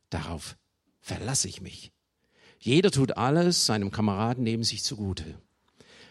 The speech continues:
Und daran glauben alle bis ins tiefste Innere, bis zum Kern ihres Seins. Von Anfang an teilt man diesen Eliteleuten mit, Hey, ihr seid keine Individuen, ihr seid eine Einheit.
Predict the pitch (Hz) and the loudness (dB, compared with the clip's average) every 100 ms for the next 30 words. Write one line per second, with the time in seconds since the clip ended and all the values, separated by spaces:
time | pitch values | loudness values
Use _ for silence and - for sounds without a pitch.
0 | - 104 131 185 156 127 175 175 - 127 | -4 0 4 2 2 2 2 0 0 2
1 | 147 123 135 131 - 104 - 107 92 69 | 4 2 0 0 0 -2 0 -2 -2 -4
2 | 62 - _ - - 117 - 120 117 117 | -12 -16 _ -6 -4 -4 -2 0 0 0
3 | 110 101 - 80 71 - - - _ _ | 0 0 0 -2 -4 -2 -4 -6 _ _
4 | - - - 165 - 190 185 156 139 170 | -20 -6 0 0 4 2 4 2 4 2
5 | - 117 170 175 165 135 165 175 165 175 | 2 0 2 2 2 2 0 0 2 2
6 | 180 131 143 160 147 131 147 135 123 139 | 4 4 2 0 2 2 2 0 2 2
7 | - - - _ _ - 123 135 151 - | 2 -4 -10 _ _ 0 4 6 4 4
8 | 117 - 101 98 - - _ - 123 139 | 2 2 2 -2 -4 -16 _ 0 2 4
9 | 143 147 131 127 117 117 120 120 117 76 | 2 0 2 2 4 4 4 4 2 0
10 | 85 - 82 - 78 71 - 76 90 - | -2 -2 -4 -4 -8 -10 -10 -6 -6 -6
11 | - - | -8 -12